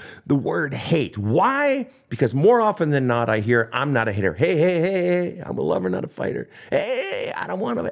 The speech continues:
I'm not a hater, man. I don't wanna hate." And what I say to them is, the simple fact is, if you have hate, if you have feelings of hate, and you're stuffing those down, then you already technically are a hater. You're carrying around that hate.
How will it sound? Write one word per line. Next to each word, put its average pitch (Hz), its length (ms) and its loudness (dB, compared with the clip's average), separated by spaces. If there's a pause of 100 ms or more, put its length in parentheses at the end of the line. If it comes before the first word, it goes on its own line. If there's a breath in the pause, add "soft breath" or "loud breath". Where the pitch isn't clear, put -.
I'm 226 160 -4
not 240 160 0
a 226 80 2
hater, 214 380 0 (120)
man. - 300 -6
I - 100 -6
don't 220 100 0
wanna 196 200 -2
hate." 190 300 -4 (1300 loud breath)
And 170 140 6
what 175 100 6
I 220 120 2
say 180 260 -6
to 147 140 -4
them 135 200 2
is, 123 200 2
the 131 60 -6
simple 185 300 -6
fact 139 380 0
is, 156 300 2 (800 loud breath)
if 240 320 0
you 165 220 4
have 151 460 0 (180)
hate, 208 520 0
if 143 140 0
you 165 140 4
have 160 260 0
feelings 202 480 0
of 113 120 -6
hate, - 440 -4 (560 loud breath)
and 147 120 4
you're 143 80 2
stuffing 175 420 -4
those 113 220 2
down, 123 600 -2
then 143 280 4
you 139 180 2
already 135 400 2
technically 117 480 -4
are 156 220 0
a 82 40 -6
hater. 82 240 -8
You're 117 220 2
carrying 131 400 0
around 135 360 0
that 76 180 -4
hate. 80 260 -6